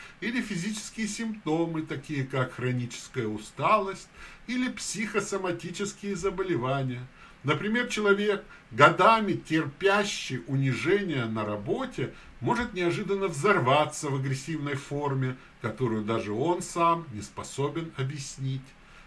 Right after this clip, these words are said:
Социальное поведение также подтверждает, что подавленная агрессия часто приводит к резким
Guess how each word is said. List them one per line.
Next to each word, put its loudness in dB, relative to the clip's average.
Социальное 0
поведение 0
также 2
подтверждает, 0
что -4
подавленная 4
агрессия 0
часто -2
приводит -4
к -20
резким 2